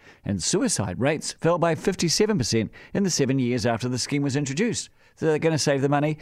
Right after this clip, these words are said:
uh, paying for all of that sort of stuff. But, you know, I think you'll find that most homicides and suicides by firearms in this country are actually still with guns that will remain legal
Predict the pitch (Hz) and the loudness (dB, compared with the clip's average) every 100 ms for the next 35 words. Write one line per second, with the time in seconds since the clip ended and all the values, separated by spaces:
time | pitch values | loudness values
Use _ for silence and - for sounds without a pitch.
0 | - - 127 131 156 156 123 147 147 139 | -12 -6 -2 2 2 2 2 2 2 0
1 | - 165 147 208 - _ - 131 101 - | 0 2 2 0 -4 _ -2 0 0 2
2 | 127 - 135 127 - _ - 214 262 226 | 0 2 0 0 -4 _ -2 0 0 0
3 | - 254 208 151 175 175 151 - - 143 | 0 0 0 0 0 0 -4 -10 -8 -4
4 | 156 170 - 160 151 - 135 123 123 117 | 0 0 0 0 0 2 2 2 2 2
5 | 110 143 120 117 107 101 85 95 92 - | 2 2 2 4 2 2 2 2 0 0
6 | 147 143 107 98 101 98 95 185 202 107 | 0 2 2 2 0 2 2 0 0 -2
7 | - 120 147 - - - - 127 143 - | 0 0 -2 -6 -14 -8 -2 0 0 0
8 | 127 107 - 175 175 127 113 143 147 143 | -2 -2 -2 0 2 0 0 0 2 2
9 | 110 120 - 185 269 233 196 202 196 170 | 2 0 2 0 2 2 2 2 2 0
10 | - 123 160 220 151 151 | 0 0 2 2 2 0